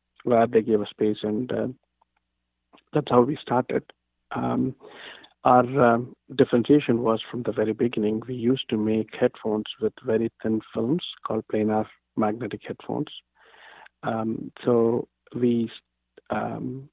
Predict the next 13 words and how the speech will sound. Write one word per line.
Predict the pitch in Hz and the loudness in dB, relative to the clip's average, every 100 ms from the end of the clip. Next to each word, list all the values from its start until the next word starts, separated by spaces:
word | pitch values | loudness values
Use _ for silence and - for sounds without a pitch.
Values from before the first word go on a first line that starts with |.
| - | -16
started | - 113 110 110 | -6 -2 -2 -4
slowly | - 113 110 | 2 4 4
manufacturing | 107 107 - - - 113 104 | 2 0 0 -4 -4 -6 -4
these | 123 - | -6 -8
headphones, | 117 - 120 123 | -10 -6 -4 -2
and | 110 | -4
we | 123 | -2
have | 110 117 | -4 -4
a | - | -4
factory | 113 - - 113 110 | -4 -4 -2 0 2
in | 107 107 | 0 -2
Orange | 123 107 - | -4 -8 -8
County | - 120 117 107 107 | -4 -4 -2 -4 -6